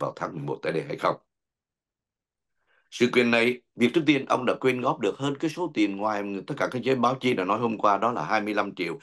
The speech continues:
nhưng bây giờ con số đã trở thành hai mươi sáu triệu. Trong khi đó thì chiến dịch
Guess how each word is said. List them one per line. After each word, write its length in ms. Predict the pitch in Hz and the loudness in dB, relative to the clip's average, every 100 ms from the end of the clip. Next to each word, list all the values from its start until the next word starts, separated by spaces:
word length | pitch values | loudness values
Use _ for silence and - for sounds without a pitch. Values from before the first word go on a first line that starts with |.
| - - | -16 -6
nhưng 160 | 107 110 | -2 2
bây 120 | 113 | 4
giờ 100 | 92 - | 4 2
con 160 | 98 | -2
số 180 | 95 107 | 0 0
đã 100 | 117 - 71 | 0 -6 -8
trở 80 | 78 | -4
thành 160 | 80 73 | -4 -4
hai 220 | 87 95 | -2 0
mươi 140 | 95 - | 0 -4
sáu 260 | - 107 123 | 0 0 2
triệu. 200 | 98 78 - - - - - | 2 2 -6 -20 -20 -14 -2
Trong 140 | 113 | -2
khi 140 | - 120 | 0 4
đó 220 | 107 139 | 4 4
thì 80 | 90 | 0
chiến 200 | 98 156 | -2 0
dịch 100 | 107 | 0